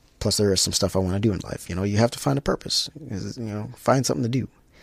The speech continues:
And being purposeless will, will make you depressed. I know it, 'cause I've been there and done that. Um,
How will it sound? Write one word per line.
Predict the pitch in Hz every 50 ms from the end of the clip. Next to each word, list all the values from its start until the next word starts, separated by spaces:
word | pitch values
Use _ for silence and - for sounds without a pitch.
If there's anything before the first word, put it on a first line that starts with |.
| - - - - - - - _ _ _ _ - - _ _ -
And | - 113 107 107 107 101 101 101 - - - 113 107
being | 110 123 123 113
purposeless | - 131 143 143 131 - - 135 120 - -
will, | 117 113 110 104 107 110 - _
will | - 117 113 113 113
make | 113 117 120 120 -
you | 120
depressed. | 107 110 - - 110 117 - -
I | 95
know | 101 104 107 113
it, | - -
'cause | - - 92 92
I've | 95
been | 95 101 101
there | 101 101 104
and | 101 95
done | 98 98 98
that. | 98 98 101 - - - - - _ _ _ _ _ _ _ _ _ _ _ _ _ _ _ _ _ -
Um, | - - - - - - -